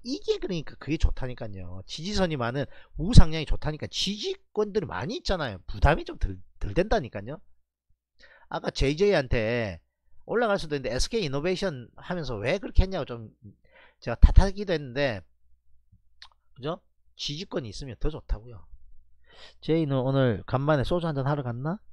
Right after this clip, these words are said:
<laughs> 그리고, 그죠? 더 띄우기 위해서 한번 일부러 페이크 치는 건가? 이 생각도 들고, 아까 그 뉴스만 듣고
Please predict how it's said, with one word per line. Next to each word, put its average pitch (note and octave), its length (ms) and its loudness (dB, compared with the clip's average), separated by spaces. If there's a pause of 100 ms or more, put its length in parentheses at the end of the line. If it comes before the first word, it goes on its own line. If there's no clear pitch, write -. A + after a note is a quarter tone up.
(140)
<laughs> - 1300 -4
그리고, A#2+ 640 -4 (520)
그죠? D#3 300 -10 (720)
더 - 340 -2
띄우기 A3+ 360 -6
위해서 A#2+ 220 2
한번 A#2 420 -2
일부러 G#2 360 -4
페이크 - 340 8
치는 C#3+ 300 -6
건가? G#2+ 300 -8
이 C#3 80 -8
생각도 A#3 380 -2
들고, B2 580 -2
아까 A2 180 -6
그 - 160 -8
뉴스만 D3+ 440 -6
듣고 - 340 -2